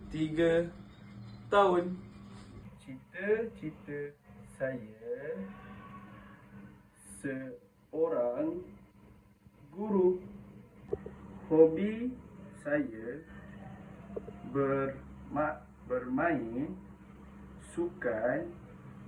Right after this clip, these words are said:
bola sepak. Saya anak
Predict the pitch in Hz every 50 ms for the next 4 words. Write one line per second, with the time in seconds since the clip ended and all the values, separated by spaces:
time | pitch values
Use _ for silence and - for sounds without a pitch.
0 | - - 113 117 120 117 117 120 117 120 127 131 123 127 - - - - - -
1 | 185 - - 170 - - - - - - - - - - - - - - - -
2 | - - - - - - - - - - - - - - - - - - - -
3 | - - - - - - - - - - - - - - - 143 143 151 156 160
4 | 165 175 185 196 214 233 254 269 254 - - - - - - - - - - -
5 | - - - - - - - - - - - - - - 143 143 143 151 151 156
6 | 156 160 160 165 165 165 165 -